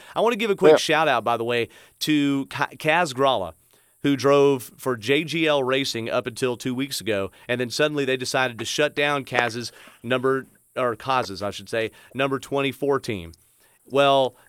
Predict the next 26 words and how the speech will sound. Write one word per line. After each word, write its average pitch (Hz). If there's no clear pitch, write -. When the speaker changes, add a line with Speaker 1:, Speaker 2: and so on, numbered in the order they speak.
Speaker 1:
Tony 185
Eury 180
Junior 135
and 127
Kaz 139
Grala's 135
father 143
own 147
Fury 160
race 143
cars, 92
and 117
they 127
re-, 123
field 147
a 135
lot 131
of 107
late 139
models, 117
and 123
they 127
have 117
put 190
together, 151
uh, 127